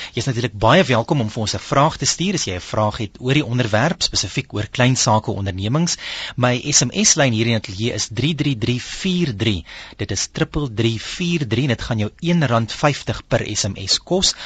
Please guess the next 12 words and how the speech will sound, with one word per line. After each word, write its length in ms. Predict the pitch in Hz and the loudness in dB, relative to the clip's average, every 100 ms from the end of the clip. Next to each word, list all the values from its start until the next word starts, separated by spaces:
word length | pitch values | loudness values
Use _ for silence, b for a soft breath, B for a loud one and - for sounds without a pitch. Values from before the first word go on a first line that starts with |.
| B - | B -4
Of 160 | 170 | 0
skakel 480 | - - 220 247 185 | 2 4 2 2 0
ons 200 | 135 113 | 0 0
in 60 | 107 | -2
die 80 | 101 | -2
ateljee, 380 | - 92 120 | -4 -4 -2
die 100 | 156 | -2
nommer 260 | 98 95 101 | -2 0 -2
is 160 | 95 - | -2 -4
nul 420 | 92 101 127 127 | -2 0 0 0
agt 300 | 120 - - | -4 -4 -6
nege 500 | 101 107 151 185 | -4 0 0 2